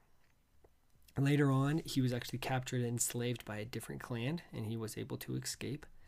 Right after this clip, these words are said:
Um, by eleven seventy-eight, so this would be, um, he's sixteen years old, he married someone named Borte, um, and he had four sons with her, an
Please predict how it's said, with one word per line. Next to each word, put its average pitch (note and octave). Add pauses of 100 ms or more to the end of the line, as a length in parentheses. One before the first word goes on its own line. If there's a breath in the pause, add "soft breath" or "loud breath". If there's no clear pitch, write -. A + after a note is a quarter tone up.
(540 loud breath)
Um, A#2
by A#2+
eleven C3+
seventy-eight, A#2+ (680)
so -
this B2+
would B2
be, A2+ (1300 soft breath)
um, A2 (240)
he's -
sixteen B2+
years A2
old, A2 (580 loud breath)
he A#2+
married A#2+
someone A#2
named G2+ (160)
Borte, A#2 (580)
um, A2
and A2+
he B2
had B2
four D#3
sons C3+
with B2+
her, B2+
an A2